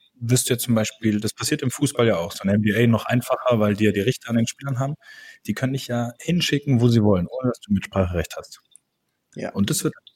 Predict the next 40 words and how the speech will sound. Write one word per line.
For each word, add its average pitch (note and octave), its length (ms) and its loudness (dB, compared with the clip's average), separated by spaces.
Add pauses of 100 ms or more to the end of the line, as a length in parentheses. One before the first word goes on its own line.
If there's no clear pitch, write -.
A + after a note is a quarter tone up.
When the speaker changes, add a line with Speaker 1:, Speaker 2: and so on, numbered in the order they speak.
(100)
Speaker 1:
das A#2+ 220 -2
wird D3 100 0
sozusagen A2+ 300 2
akzeptiert - 680 -4
und A#2+ 200 2
der G#2+ 60 6
Spieler A2+ 320 4
muss A2 240 6
das - 120 -20
dann - 120 -10 (100)
auch - 120 -8
hinnehmen. F3 380 2 (600)
Und G#2 460 4
ich F#2 80 -2
meine, G#2 160 2 (100)
in B2 160 4
Blake G#2+ 220 2
Griffin, F2 280 0 (800)
Speaker 2:
Mhm. A#2 340 -8 (120)
Speaker 1:
der G#2 140 4
wurde A#2 340 -2
von A2+ 400 2
Los G2+ 240 2
Angeles A#2 540 0
nach G2 160 -2
Detroit G#2+ 440 -2
transferiert, G2 680 2 (440)
war F#2 160 -2
immer A#2 220 4
in G2 80 4
L G2 160 2
A, G#2 60 0
hat A#2 400 -2
da, F#2+ 80 -4
glaub F2+ 220 0
ich, F#2 100 -4
zweimal F#2+ 320 0
verlängert C3 420 0
oder A#2+ 100 2
so. A#2+ 180 0